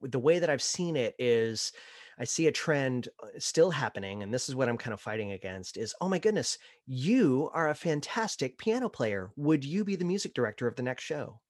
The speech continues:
Wow, what an amazing dancer you are. Would you choreograph the next show?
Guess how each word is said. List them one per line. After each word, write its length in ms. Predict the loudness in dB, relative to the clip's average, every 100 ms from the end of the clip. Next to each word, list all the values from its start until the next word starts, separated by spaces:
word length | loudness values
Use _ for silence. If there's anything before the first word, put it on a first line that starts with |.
| _ _ _ _ -20 -20 -20 -10
Wow, 480 | -2 2 4 4 4
what 200 | 4 6
an 100 | 6
amazing 480 | 6 6 8 6 6
dancer 440 | 4 4 2 0
you 240 | 0 2 2
are. 180 | 0 0
Would 280 | 2 2
you 160 | 2 0
choreograph 640 | 2 2 4 4 2 2
the 80 | -2
next 220 | -4 -4
show? 420 | -4 -4 -6 -10